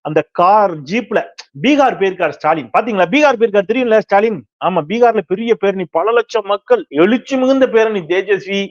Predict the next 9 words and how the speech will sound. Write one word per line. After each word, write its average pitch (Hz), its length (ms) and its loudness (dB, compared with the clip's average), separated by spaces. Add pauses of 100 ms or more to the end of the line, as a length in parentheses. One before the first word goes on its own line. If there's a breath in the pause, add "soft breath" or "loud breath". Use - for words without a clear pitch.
அப்புறம் 175 280 0
வந்து 180 160 0
பிரியங்கா 180 400 0
காந்தி, 185 460 -2 (260 soft breath)
நம்ம 160 280 0
ராகுல் 156 540 2
காந்தி, 175 540 -2
அப்புறம் 156 280 -2
நம்ம 160 240 0